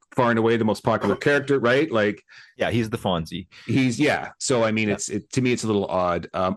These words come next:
Speaker 1: enjoyable, though. Like, I love it when Mister Hand goes to his house. I love that scene. I love how they, they find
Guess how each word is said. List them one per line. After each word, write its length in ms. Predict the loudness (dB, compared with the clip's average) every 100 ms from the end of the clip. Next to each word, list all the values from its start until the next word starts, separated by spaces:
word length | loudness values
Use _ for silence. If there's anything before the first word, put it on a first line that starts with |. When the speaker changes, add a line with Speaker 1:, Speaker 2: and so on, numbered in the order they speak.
| 0
Speaker 1:
enjoyable, 680 | 0 2 2 2 2 0 0
though. 360 | 0 0 -2 -2
Like, 200 | -2 0
I 80 | 0
love 240 | 2 2
it 100 | 0
when 120 | 0 0
Mister 240 | 0 0
Hand 160 | 0 2
goes 180 | 0 0
to 60 |
his 100 | -2
house. 220 | -2 -4
I 80 | -2
love 220 | 0 0 0
that 180 | -2
scene. 440 | -4 -8 -10 -12 -16 _ -20 -2
I 100 | 0
love 200 | 2 2
how 140 | 2
they, 200 | 2 2
they 160 | 0 0
find 520 | 2 2 2 0 -2